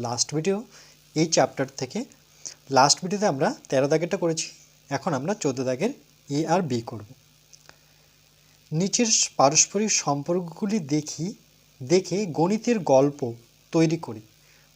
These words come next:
ও তৈরসিক পদ্ধতিতে উত্তর খুঁজি। তাহলে এ নাম্বারটা দেখো, ক্ষমতা দেওয়া আছে অশ্ব শক্তি, মানে মনে রাখবে যেখানে অশ্ব শক্তি থাকবে সেখানে মোটরের কথা বলা হয়, মোটর আমরা পড়েছিলাম এর আগে। সময়,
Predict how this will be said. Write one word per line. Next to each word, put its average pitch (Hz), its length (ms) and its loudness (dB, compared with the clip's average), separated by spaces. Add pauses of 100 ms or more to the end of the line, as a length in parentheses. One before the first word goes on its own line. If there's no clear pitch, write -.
(140)
ও - 20 6 (140)
তৈরসিক 143 480 0
পদ্ধতিতে 139 260 2 (160)
উত্তর - 280 -10 (100)
খুঁজি। - 240 -14 (800)
তাহলে 131 180 -6 (320)
এ - 100 6
নাম্বারটা 202 360 6
দেখো, 143 200 2 (380)
ক্ষমতা 190 480 6
দেওয়া 127 220 6
আছে 123 140 -4 (220)
অশ্ব - 200 4 (160)
শক্তি, - 360 -6 (220)
মানে 135 140 -4 (160)
মনে 139 200 0
রাখবে 160 200 2 (100)
যেখানে 160 200 0 (140)
অশ্ব - 160 2 (120)
শক্তি - 180 -8 (100)
থাকবে 147 220 -2 (120)
সেখানে 151 240 -4 (200)
মোটরের 165 460 2
কথা 123 240 -4
বলা 113 200 -10
হয়, 117 120 -18 (720)
মোটর 139 240 -2 (140)
আমরা 127 220 -6
পড়েছিলাম 151 440 2
এর 113 120 -12
আগে। - 140 -18 (640)
সময়, 160 380 6